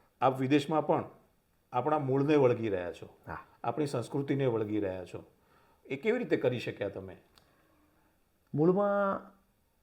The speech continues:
Speaker 2: પ્રમોદભાઈ એવું છે ને કે આપણી સંસ્કૃતિ તમે ગમે એટલું કરશો ને, કારણ કે હું born અને brought up ઇન્ડિયામાં છું, પછી માઇગ્રેટ અહીંયા થયો છું.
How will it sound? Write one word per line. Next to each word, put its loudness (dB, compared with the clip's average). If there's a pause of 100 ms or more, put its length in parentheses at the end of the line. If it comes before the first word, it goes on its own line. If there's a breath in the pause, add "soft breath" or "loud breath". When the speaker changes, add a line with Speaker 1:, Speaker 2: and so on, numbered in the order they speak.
(180)
Speaker 2:
પ્રમોદભાઈ 2
એવું 4
છે -2
ને -6 (280)
કે 4 (880)
આપણી 2
સંસ્કૃતિ 2 (220)
તમે 2
ગમે 6
એટલું 2
કરશો 4
ને, -6 (760)
કારણ 4
કે 0
હું 4 (1120)
born 12
અને 8
brought 10
up 10
ઇન્ડિયામાં 6
છું, -16
પછી 8
માઇગ્રેટ 12
અહીંયા 6
થયો 2
છું. -8